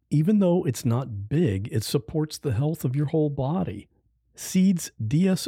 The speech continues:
O one Daily Synbiotic benefits not just your gut and your heart, which aren't outwardly visible, but your skin too, which you can see. Every morning it's the same thing, two capsules of Seed D S O one.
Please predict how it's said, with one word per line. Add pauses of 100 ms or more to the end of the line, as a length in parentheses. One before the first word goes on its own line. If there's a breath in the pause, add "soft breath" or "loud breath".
O
one (120)
Daily
Synbiotic
benefits
not
just
your
gut
and
your
heart, (100)
which
aren't
outwardly
visible, (220 soft breath)
but
your
skin
too,
which
you
can
see. (580 soft breath)
Every
morning
it's
the
same
thing,
two
capsules
of
Seed (120)
D
S
O
one.